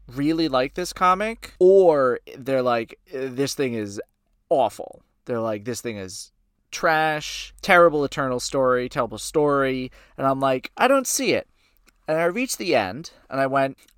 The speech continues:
"I can see why people wouldn't like this. I can see why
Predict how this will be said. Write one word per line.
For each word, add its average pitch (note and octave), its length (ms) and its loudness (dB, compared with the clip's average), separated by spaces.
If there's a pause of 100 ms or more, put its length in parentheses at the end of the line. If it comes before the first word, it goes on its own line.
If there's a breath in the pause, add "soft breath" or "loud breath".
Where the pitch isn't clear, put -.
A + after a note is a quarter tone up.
(120)
"I G#3+ 200 4
can G#3 220 -6
see F3 520 -6
why C#3 240 2
people D#3+ 440 -6
wouldn't B2+ 380 -6
like A2 320 -6
this. - 460 -12 (680)
I C3 120 -2
can B2+ 200 -8
see C#3+ 380 -4
why A#2 380 0